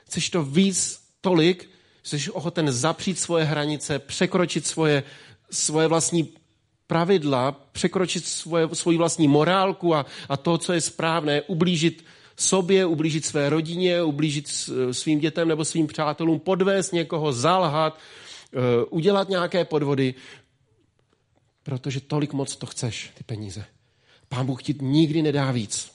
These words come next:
pokud máš ten postoj. Bude to, bude to držet jako rodič, který říká, "Já ti to nemůžu dát." Já bych ti, já bych ti to rád svěřil, ale ne, ne, nejde to zatím. Jako u malého dítěte, které řekneš, možná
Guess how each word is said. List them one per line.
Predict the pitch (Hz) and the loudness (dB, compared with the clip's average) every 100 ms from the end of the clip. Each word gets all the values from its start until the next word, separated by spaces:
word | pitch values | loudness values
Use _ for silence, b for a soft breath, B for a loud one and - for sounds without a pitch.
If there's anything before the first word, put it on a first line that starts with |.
| _ | _
pokud | 123 - | -16 -14
máš | 113 107 | -12 -12
ten | - 104 | -10 -12
postoj. | 101 113 - 107 90 _ _ _ _ _ _ | -12 -14 -14 -14 -16 _ _ _ _ _ _
Bude | 123 147 | -4 -2
to, | 160 156 | -2 -2
bude | 151 | -2
to | 160 | -2
držet | 165 156 165 175 | 0 2 2 2
jako | 160 175 | 0 2
rodič, | 170 175 175 | 4 6 4
který | 170 151 | 2 0
říká, | 156 143 | 2 2
"Já | 139 | 2
ti | 160 | 2
to | 156 | 2
nemůžu | 160 190 226 | 2 -2 -4
dát." | 196 143 104 - b b b b b b b b b b b - | -6 -8 -10 -20 b b b b b b b b b b b -8
Já | 135 | -4
bych | 156 - | -2 -2
ti, | 170 - | -4 -2
já | 147 | -2
bych | 131 160 | 0 -2
ti | 156 | -2
to | 160 | -2
rád | 147 180 226 | -2 -2 -4
svěřil, | - 170 143 135 | -6 -4 -4 -4
ale | 127 | -2
ne, | 131 151 - _ _ _ _ | -2 -2 -6 _ _ _ _
ne, | 208 135 135 | -8 -6 -2
nejde | 170 269 | -2 -2
to | 277 | -6
zatím. | 165 127 - 104 - _ _ _ _ _ _ _ | -10 -10 -12 -14 -16 _ _ _ _ _ _ _
Jako | 131 - | -8 -2
u | |
malého | 151 160 185 170 | 2 4 4 2
dítěte, | 156 185 185 | 0 -2 0
které | 175 170 | 0 0
řekneš, | 165 165 175 - B B B B B | 0 -2 -2 -4 B B B B B
možná | 135 120 143 170 165 175 170 165 | -4 2 2 2 2 2 2 -2